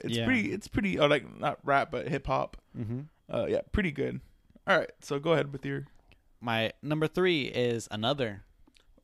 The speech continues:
Speaker 1: Oh, okay.
Speaker 2: The spooky, spooky soundtrack.
Speaker 1: That one's a, that was a really great mood setting soundtrack.
Speaker 2: Yeah.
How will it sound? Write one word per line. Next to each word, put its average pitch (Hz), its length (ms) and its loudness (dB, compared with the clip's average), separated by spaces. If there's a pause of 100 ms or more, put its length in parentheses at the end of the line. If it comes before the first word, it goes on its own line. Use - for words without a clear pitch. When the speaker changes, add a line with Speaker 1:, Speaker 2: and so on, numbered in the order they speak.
(100)
Speaker 1:
Oh, 381 560 8
okay. 254 400 6 (180)
Speaker 2:
The 123 100 0
spooky, 131 720 0
spooky - 380 -4
soundtrack. 113 640 0 (260)
Speaker 1:
That 170 120 -2
one's 208 200 -2
a, 143 300 0
that 165 120 8
was 202 120 6
a 160 60 6
really 160 500 12
great 143 280 6
mood 139 380 0
setting 135 320 0
soundtrack. 131 560 -4
Speaker 2:
Yeah. 104 340 0